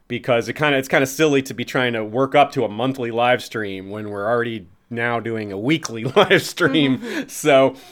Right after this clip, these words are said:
Speaker 1: yeah, so that, we had to change gears on that because, well, we didn't expect Fire and Blood to be so well received, so, uh, we, we expect it to be more like The World of Ice and Fire. And like Ashea said, that's not a bad thing at all.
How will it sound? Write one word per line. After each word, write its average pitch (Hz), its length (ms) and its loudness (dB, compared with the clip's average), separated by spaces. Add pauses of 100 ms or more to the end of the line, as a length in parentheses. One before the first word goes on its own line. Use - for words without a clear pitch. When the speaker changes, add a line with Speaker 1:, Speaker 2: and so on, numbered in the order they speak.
(360)
Speaker 1:
yeah, 143 300 4
so 143 360 2
that, 151 320 4
we 156 160 0
had 151 140 4
to 127 60 -8
change 151 560 -2
gears 147 400 0
on 120 220 -4
that 139 340 0
because, 123 540 0
well, 104 300 0
we 104 200 -12
didn't 127 400 -6
expect - 680 -6 (540)
Fire 139 280 4
and 135 100 0
Blood 135 300 2
to 120 80 -8
be 131 320 -2
so 127 520 0
well 123 280 4
received, 147 680 -6
so, 117 840 0
uh, 101 500 -8 (220)
we, 151 220 -4
we 196 100 0
expect 214 320 2
it 139 80 -10
to 127 80 -6
be 127 80 -2
more 127 200 0
like 131 220 2
The 113 60 -6
World 90 160 -8
of 85 80 -12
Ice 85 140 -10
and 90 100 -18
Fire. 87 260 -8
And 110 220 -4
like 110 160 -4
Ashea 104 260 -6
said, 127 380 2
that's 131 360 0
not 120 200 -4
a 92 40 -6
bad 135 320 2
thing 113 180 -4
at 185 80 2
all. 151 300 2